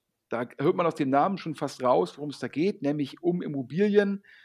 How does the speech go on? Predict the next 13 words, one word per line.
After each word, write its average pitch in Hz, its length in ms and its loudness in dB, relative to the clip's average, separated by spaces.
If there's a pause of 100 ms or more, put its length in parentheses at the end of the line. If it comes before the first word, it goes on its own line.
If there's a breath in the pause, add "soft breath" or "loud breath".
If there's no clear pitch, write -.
(200 soft breath)
Sicherlich, 151 640 0
ähm, 139 440 0
im 175 200 0
Wettbewerb 151 680 4
im 143 160 -6
gewissen 139 260 -8
Rahmen 131 360 2
mit 131 220 -6
McMakler 147 920 0
oder 139 420 0
auch, 117 400 -2
äh, 117 140 -2
Homeday. 110 420 -2